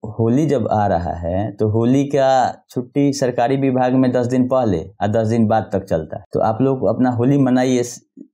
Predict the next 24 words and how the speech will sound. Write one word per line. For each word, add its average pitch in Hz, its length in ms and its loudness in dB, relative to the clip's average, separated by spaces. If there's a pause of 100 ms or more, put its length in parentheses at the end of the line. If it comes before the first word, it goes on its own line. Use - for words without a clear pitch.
(160)
विभागीय 117 500 2
लोग, 117 500 -2
लेकिन 135 600 -2 (260)
जो 117 140 0
बेरोजगार 123 560 2
हैं, 131 240 -2
उनका 123 320 -4
कितना 127 680 -2 (400)
होली 117 260 2
और 135 140 2
दिवाली 123 380 2
नहीं 127 220 2
मन 104 280 2
रहा 85 260 -2
है 92 140 -2
आप 92 180 -2
लोगों 95 180 2
के 92 100 0
चलते, 85 600 -4 (540)
इस 117 140 2
पे 135 140 0
भी 110 120 2
ध्यान 87 300 0
दीजिए। 92 400 -6